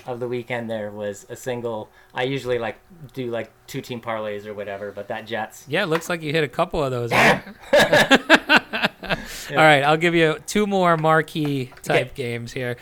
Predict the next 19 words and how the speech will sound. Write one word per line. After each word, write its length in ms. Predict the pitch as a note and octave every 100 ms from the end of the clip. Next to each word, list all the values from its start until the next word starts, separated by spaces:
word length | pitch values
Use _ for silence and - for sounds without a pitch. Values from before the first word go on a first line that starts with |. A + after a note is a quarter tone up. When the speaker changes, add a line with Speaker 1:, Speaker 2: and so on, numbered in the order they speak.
| - - -
Speaker 2:
Uh, 280 | C#3 C#3
Steelers 1120 | - - - - G3 A#3 G#3 D3 D3+ F3 - -
Speaker 1:
Uh. 320 | A2 A#2 B2 -
Speaker 2:
are 440 | D#3 D3+ D3 C#3+ C3
minus 520 | C3 D#3 F3+ G3 F3
three 220 | - F3
and 80 | F#3+
a 60 | F#3
half 560 | D3+ B2 D3+ - - _ _ _
at 200 | C#3 E3
home 460 | - E3 D3+ D3+ F#3+ -
against 400 | D3 D3 C#3 -
the 60 |
Seahawks. 760 | C3+ - B2+ A2 G2+ - - - _ _
Speaker 1:
Oh, 320 | D3+ D3 C3+
yeah. 320 | B2 A2+ G#2+ G2+
Steelers 460 | - A#2+ A#2 A2+
are 100 | A2+
not 320 | A2 A2 G#2+